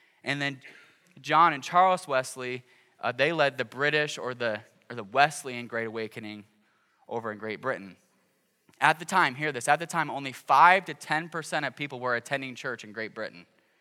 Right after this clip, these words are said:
Only five to ten percent of people, which is a little bit more, or it's a little bit lower than it is now in Great Britain. And we consider Great Britain to be a very post-Christian nation, right? And this shows that there have been worse times, right? We often think we're in the worst moment in history. It's not true.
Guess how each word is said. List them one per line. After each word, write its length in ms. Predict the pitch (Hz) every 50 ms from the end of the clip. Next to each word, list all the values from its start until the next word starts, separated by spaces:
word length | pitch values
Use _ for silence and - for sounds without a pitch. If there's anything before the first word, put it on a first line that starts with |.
| _ _ _ _ -
Only 180 | - 151 156
five 380 | 147 - 170 156 160 160 165 160
to 80 | - 147
ten 240 | - 147 139 131
percent 240 | 127 131 - 131 120
of 80 | 117 -
people, 220 | 131 107 110 107
which 160 | 123 123 -
is 100 | 135 127
a 60 | 135 123
little 200 | 139 185 220 214
bit 160 | 202 156 101
more, 480 | 127 131 123 127 127 127 131 127 123 _ _ - - -
or 60 | -
it's 80 | 139 -
a 20 |
little 120 | 156 175 190
bit 200 | 190 151 117 123
lower 280 | 135 156 170 165 143
than 160 | 131 131 127 127
it 100 | 123 123
is 160 | 120 110 113
now 280 | 120 131 139 135 127
in 40 | 120
Great 240 | 107 110 107 101 -
Britain. 340 | - 123 110 104 131 139 147 _ - - - -
And 160 | - 135 147 160
we 100 | 165 156
consider 320 | 170 143 - 170 151 147
Great 240 | 131 139 135 135 131
Britain 220 | 131 131 120 113
to 40 | 123
be 140 | 123 131 123
a 60 | 120
very 240 | 123 131 135 135 127
post-Christian 920 | - - 131 131 131 - - - 143 139 - - - 139 127 120 117 113
nation, 400 | 113 127 135 127 - - 92 85
right? 240 | 82 107 123 139 - _ _ _ _ _ _ _ -
And 100 | 135 151
this 140 | 185 196
shows 300 | - - 202 190 196 175
that 100 | 160 151
there 140 | 160 165 180
have 100 | 185 170
been 160 | 156 165 147
worse 220 | 143 147 151 147 -
times, 480 | - 151 135 110 90 - - - - _ _ _ _ _ _ _ -
right? 100 | 147 156
We 100 | 170 196
often 300 | 190 185 196 196 - 190
think 160 | 180 185 170 156
we're 120 | 165 165
in 80 | 160 151
the 60 | 135
worst 280 | 131 143 160 160 -
moment 260 | 151 143 147 143 135 131
in 60 | 120
history. 320 | 127 143 143 - 156 143
It's 100 | 135 -
not 160 | 165 165 151
true. 340 | 135 - 170 170 170 123 104